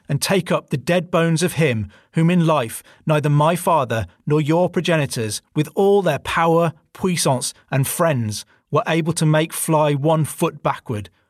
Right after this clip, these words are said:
but by his strength, wit, and policy, kept them all out of the principal dominions of the realm of France, and out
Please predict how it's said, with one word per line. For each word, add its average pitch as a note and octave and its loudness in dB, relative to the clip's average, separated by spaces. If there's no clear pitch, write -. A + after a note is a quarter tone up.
but D#3 -4
by E3 2
his D#3+ 0
strength, C3 -4
wit, C#3+ -2
and C#3 0
policy, B2+ -2
kept - -4
them D#3 0
all E3+ 2
out D3+ -2
of B2+ -6
the C#3 -4
principal F3 -2
dominions C3 0
of - -12
the D#3 0
realm C3 0
of B2 -2
France, B2 -4
and E3 -2
out F3 -4